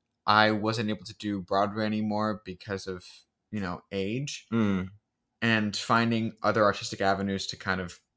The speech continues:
Speaker 1: branch out in and do. And, you know, my parents both being, being musicians, it's very easy for me to, to pick up an instrument and, and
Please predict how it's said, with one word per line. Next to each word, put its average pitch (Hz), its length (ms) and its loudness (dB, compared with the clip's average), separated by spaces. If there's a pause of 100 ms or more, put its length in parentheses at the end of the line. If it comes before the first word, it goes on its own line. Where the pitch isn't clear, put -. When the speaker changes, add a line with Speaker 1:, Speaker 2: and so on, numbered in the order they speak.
(240)
Speaker 1:
branch 98 300 -2
out 98 200 4
in 104 280 -2 (280)
and 95 180 -6
do. 98 360 -2 (460)
And, 123 140 0
you 151 60 0
know, 127 100 2
my 110 140 4
parents 110 320 0
both 107 180 0
being, 95 280 -4 (120)
being 101 220 0
musicians, 107 560 0
it's - 280 -8
very 98 320 0
easy 92 280 -6
for - 160 -12
me 90 160 -6
to, 85 240 -6 (160)
to - 100 -18
pick - 200 -8
up 90 120 -2
an 87 80 -6
instrument 87 400 -6
and, 85 140 -6 (300)
and 87 260 -4